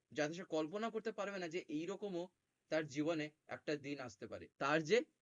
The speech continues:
এতটাই ভাগ্য যে সে এইরকম কথা শুনতে পেয়েছে। তাহলে দেখেন তো ঠাকুর কেমনভাবে চাইছেন যে যাজনটাকে করা।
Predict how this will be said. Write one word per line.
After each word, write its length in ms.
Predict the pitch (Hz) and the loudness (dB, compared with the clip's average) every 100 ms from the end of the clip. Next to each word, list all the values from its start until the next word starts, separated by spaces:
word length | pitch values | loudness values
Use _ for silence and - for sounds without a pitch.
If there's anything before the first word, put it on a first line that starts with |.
| _ | _
এতটাই 460 | - - 247 269 277 | -6 2 6 8 6
ভাগ্য 600 | 175 117 185 190 208 170 - _ | 4 4 4 8 6 6 0 _
যে 140 | - 180 | 0 4
সে 100 | 233 | 6
এইরকম 500 | 160 180 208 220 208 | 8 8 8 8 2
কথা 200 | 175 175 | 2 2
শুনতে 320 | - 156 151 | 2 2 2
পেয়েছে। 320 | 123 107 - - _ _ _ | 0 -4 -6 -16 _ _ _
তাহলে 180 | 131 143 | 2 4
দেখেন 280 | 135 123 165 | 4 2 0
তো 80 | 190 | 0
ঠাকুর 360 | 160 147 185 - | -2 -2 -4 0
কেমনভাবে 540 | 139 143 165 170 180 | 2 4 2 2 2
চাইছেন 360 | 165 156 170 214 - _ _ | 2 2 2 -4 -6 _ _
যে 200 | 165 165 - _ - 120 | 4 4 -2 _ -20 0
যাজনটাকে 500 | 143 139 160 165 170 | 0 2 0 -2 0
করা। 260 | - 302 | 0 0